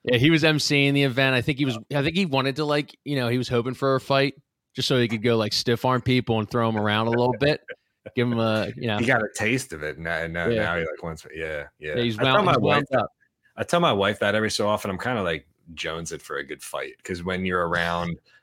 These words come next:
Speaker 2: I have two young daughters, and I write behind a computer all day. I don't do anything that's really, like, exciting or, like,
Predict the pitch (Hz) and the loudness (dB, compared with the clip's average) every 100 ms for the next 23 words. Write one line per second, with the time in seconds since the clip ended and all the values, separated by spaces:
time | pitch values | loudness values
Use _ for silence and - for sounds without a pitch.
0 | _ 110 127 - 131 117 110 104 87 82 | _ 0 0 0 2 2 2 2 0 0
1 | 87 98 98 92 - - 87 80 78 78 | 0 2 0 0 -4 -6 -6 -4 -2 -2
2 | 80 82 85 85 85 82 82 - 85 85 | -2 -2 -4 -4 -4 -6 -12 -8 -2 0
3 | 85 87 117 123 101 90 87 87 90 80 | 0 0 0 -2 0 -2 -2 -4 -6 -6
4 | 78 - 80 78 73 73 - 73 - 82 | -8 -8 -4 -4 -4 -6 -8 -8 -4 -2
5 | 80 85 80 73 69 | -2 -4 -4 -4 -6